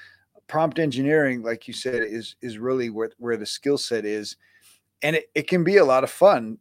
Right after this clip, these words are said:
right? To play with it, right? You change one or two words in your, in your instruction and you see what the result comes back out. And you're like,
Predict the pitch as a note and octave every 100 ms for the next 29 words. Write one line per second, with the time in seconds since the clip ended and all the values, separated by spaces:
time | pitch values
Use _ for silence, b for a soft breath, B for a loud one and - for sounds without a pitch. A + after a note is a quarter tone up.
0 | - B2+ D#3+ D3 - D3+ F3 C3 A2 G#2
1 | G#2+ C#3+ C#3 - D#3+ E3 C3 D#3 D3+ -
2 | C#3+ B2 D#3 C#3+ A#2+ B2 A#2 A#2 - B2
3 | A#2+ A2+ A2 A2 - F3+ - B2 A#2+ A#2+
4 | B2 - - C#3+ B2 A#2+ A#2 A2+ C#3+ -
5 | - A#2+ G2 A2+ G#2+ A2+ A2+ G#2+ A2+ A2+
6 | -